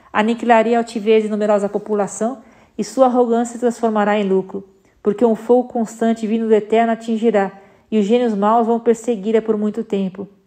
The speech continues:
Jerusalém, volta o teu olhar para o Oriente, vê a alegria de que vem de Deus. Olha, eis que voltam os filhos que viras partir.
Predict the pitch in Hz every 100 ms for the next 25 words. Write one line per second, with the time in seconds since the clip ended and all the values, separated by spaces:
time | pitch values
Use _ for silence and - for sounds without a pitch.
0 | _ - 196 202 202 190 196 247 - _
1 | _ - 220 247 240 240 214 220 214 214
2 | 202 196 196 226 254 - _ _ 185 226
3 | 240 233 214 220 214 - 208 214 208 175
4 | 202 247 262 - _ _ 226 214 202 196
5 | - - - 240 240 247 214 220 220 208
6 | - 240 233 233 226 202 220 214 220 214
7 | - 196